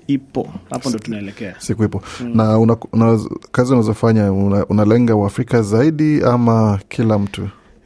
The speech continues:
Speaker 1: Kila mtu ambaye anapenda mziki ya Kiafrika.
Speaker 2: Mm.
Speaker 1: Eh, hatubagui.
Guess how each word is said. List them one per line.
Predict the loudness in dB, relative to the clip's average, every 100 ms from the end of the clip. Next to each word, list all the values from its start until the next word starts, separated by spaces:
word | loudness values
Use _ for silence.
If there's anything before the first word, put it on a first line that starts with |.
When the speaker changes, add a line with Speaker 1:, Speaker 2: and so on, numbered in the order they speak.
| _
Speaker 1:
Kila | -4 0 0
mtu | 0 -2
ambaye | 0 -2
anapenda | -2 -4 -2
mziki | -2 -4 -8
ya | -8
Kiafrika. | -10 -8 -10 -8 -10 -12 -6
Speaker 2:
Mm. | -6 -6 -10
Speaker 1:
Eh, | -14 -12 -12 -14 -18 -20
hatubagui. | -14 -8 -8 -4 -4 -4